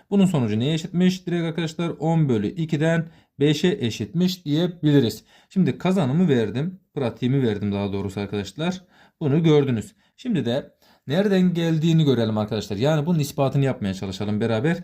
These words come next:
Yine oradan da bir şeyler öğreneceğinizi düşünüyorum. İsterseniz ispatıyla uğraşmak istemeyenler direkt burada formülü alıp videoyu kapatabilir. Ama arkadaşlar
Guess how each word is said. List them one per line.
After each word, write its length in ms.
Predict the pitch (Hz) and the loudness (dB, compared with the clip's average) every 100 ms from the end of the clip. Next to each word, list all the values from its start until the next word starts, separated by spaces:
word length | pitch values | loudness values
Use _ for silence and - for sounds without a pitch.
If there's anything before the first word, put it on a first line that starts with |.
| - _ | -12 _
Yine 120 | 190 135 | -4 0
oradan 420 | 151 135 107 110 | 0 0 -2 -2
da 160 | 143 | -4
bir 40 | 139 | -4
şeyler 280 | - 131 143 | -4 -2 0
öğreneceğinizi 720 | 131 120 120 113 110 113 143 | 0 -2 -2 -2 -2 -2 -2
düşünüyorum. 580 | - 135 123 135 180 - - - - | 0 2 4 2 0 -4 -18 -20 -14
İsterseniz 640 | 185 180 160 175 170 151 - | -6 -4 0 0 0 -2 -8
ispatıyla 520 | 151 - 151 147 147 | -10 -4 -2 0 2
uğraşmak 320 | 147 139 139 | 0 0 -2
istemeyenler 600 | 131 - 127 110 117 143 | -4 -2 -2 0 0 0
direkt 280 | 135 131 123 | 0 -2 -2
burada 240 | 139 131 123 | -4 -2 -2
formülü 440 | - 135 117 104 | 0 0 0 -2
alıp 340 | 107 135 156 - _ - | -2 -2 -4 -8 _ 0
videoyu 300 | 151 131 147 | 4 4 4
kapatabilir. 640 | 151 147 147 131 156 180 _ _ | 2 2 2 2 -2 -4 _ _
Ama 200 | 160 156 | -4 0
arkadaşlar 680 | 147 151 135 117 165 170 | 0 0 -2 -2 -2 -4